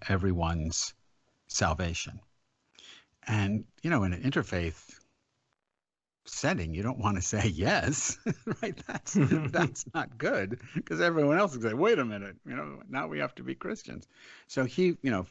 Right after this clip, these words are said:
Speaker 1: if you, I mean, you know Father Thomas, and, and he's a very
Speaker 2: Mm-hmm.
Speaker 1: nice guy, and he managed to dance around it. But it was annoying to me. So I said, "Can I answer the question?" So he said, "Yeah." He said to the group,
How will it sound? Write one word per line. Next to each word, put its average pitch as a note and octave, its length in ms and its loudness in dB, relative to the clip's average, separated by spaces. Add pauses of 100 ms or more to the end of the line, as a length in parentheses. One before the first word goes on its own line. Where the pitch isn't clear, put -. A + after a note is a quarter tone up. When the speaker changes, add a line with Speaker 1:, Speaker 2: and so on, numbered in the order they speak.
Speaker 1:
if - 160 -12
you, G#1 160 -8
I - 40 -8
mean, F2 140 -2
you G2 100 4
know F#2 120 2
Father E2+ 320 -2
Thomas, F2+ 460 0
and, D#2+ 220 -4
and D#2+ 320 -6 (880)
he's F#2 220 -4
a F#2+ 60 4
very G#2+ 280 6
Speaker 2:
Mm-hmm. - 80 2
Speaker 1:
nice E2+ 200 -6
guy, D#2+ 180 -6
and E2+ 120 -6
he E2+ 60 -6
managed F#2 460 -2
to E2 140 -6
dance E2 380 -6
around D#2+ 260 -4
it. - 140 -4 (400)
But A2 400 4 (400)
it B2 140 0
was A#2 160 0
annoying B2+ 460 4
to F#2 120 -8
me. E2+ 200 -6
So G#2 300 -4
I A2 120 -2
said, A2 240 -2
"Can A2 120 2
I D#3+ 200 4
answer G2 340 -2
the F#2 120 -8
question?" F2 560 -8
So B2+ 120 -2
he B2 80 0
said, C3 160 0
"Yeah." B2 220 4 (280)
He - 160 0
said - 300 -2
to B2 80 -6
the A2+ 80 -2
group, G#2+ 220 0